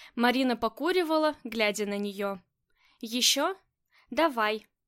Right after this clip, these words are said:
Коваль повторила, потом еще и еще. И тут в палату вошел хохол. Не пустить личного телохранителя хозяйки охранник не решился. "Вы чего, рехнулись?" удивился он, увидев обнявшихся женщин.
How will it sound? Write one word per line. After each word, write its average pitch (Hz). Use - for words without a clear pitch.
Коваль 330
повторила, 240
потом 240
еще 294
и 294
еще. 233
И 262
тут 285
в -
палату 285
вошел 240
хохол. 233
Не 254
пустить 262
личного 240
телохранителя 240
хозяйки 285
охранник 269
не 262
решился. 196
"Вы 262
чего, 294
рехнулись?" 294
удивился 254
он, 339
увидев 302
обнявшихся 247
женщин. 208